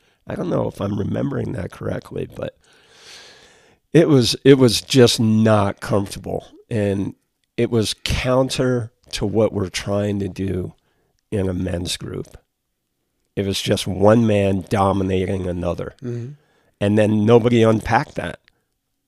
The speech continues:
Speaker 1: right? I don't think we really talked about what just happened from that point of view of, like, domination, fear.
Speaker 2: No, I don't think we took it to that level.
Speaker 1: Shame. I know that
Speaker 2: Yeah.
Speaker 1: the person who left felt shame.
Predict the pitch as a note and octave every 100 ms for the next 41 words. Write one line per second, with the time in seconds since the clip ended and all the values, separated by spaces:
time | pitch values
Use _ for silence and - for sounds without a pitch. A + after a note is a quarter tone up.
0 | _ _ _ _ - C3+ D3 - - B2
1 | D#3+ - A#2+ C#3 B2+ B2+ C3 C3+ - C3+
2 | - A2+ A2 G#2 G2 G#2+ - G#2+ - G2
3 | - G#2+ G#2 _ _ _ _ _ - C3
4 | B2+ B2 A#2 - - B2+ B2+ A2+ F2+ G#2
5 | A2+ G#2+ F#2 - G2+ F#2+ - - G#2+ A2+
6 | A2+ A2 A2 - A2 G#2 G#2+ - - A2+
7 | G#2+ G#2+ G2+ - _ _ _ E3 D3 C#3+
8 | B2+ C#3 B2 - B2 A2+ G2+ G#2+ G2+ A2+
9 | G#2 G2+ G#2 A#2+ B2 G2 G#2 A#2 C3+ G#2+
10 | F#2+ - G#2 G2+ - A#2+ - A2 F#2+ G#2
11 | F#2+ G2+ A2+ - G2 F2+ - - G#2+ G#2+
12 | F2